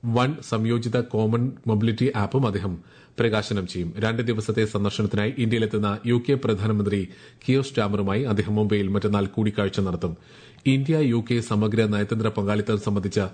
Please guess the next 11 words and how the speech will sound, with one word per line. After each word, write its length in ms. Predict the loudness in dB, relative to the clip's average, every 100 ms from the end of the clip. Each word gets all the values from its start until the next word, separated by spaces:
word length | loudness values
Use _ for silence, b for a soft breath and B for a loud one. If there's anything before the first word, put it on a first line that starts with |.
| B B
വിഷൻ 280 | -2 0 -2 -2
രണ്ടായിരത്തി 400 | -2 0 0 -2
മുപ്പത്തിയഞ്ചിന്റെ 560 | -4 -2 -2 0 2 0
പുരോഗതിയും 520 | 0 0 0 0 -2 -6 B B B B
സ്വതന്ത്ര 380 | 0 2 2 0
വ്യാപാര 420 | 0 0 0 0
കരാറിന്റെ 420 | 0 0 0 0 0
സാധ്യതകളും 640 | 0 2 2 0 0 0
ഇരുവരും 420 | 0 0 0 -4 -4
ചർച്ച 280 | -4 -4 -6
ചെയ്യും. 300 | -6 -8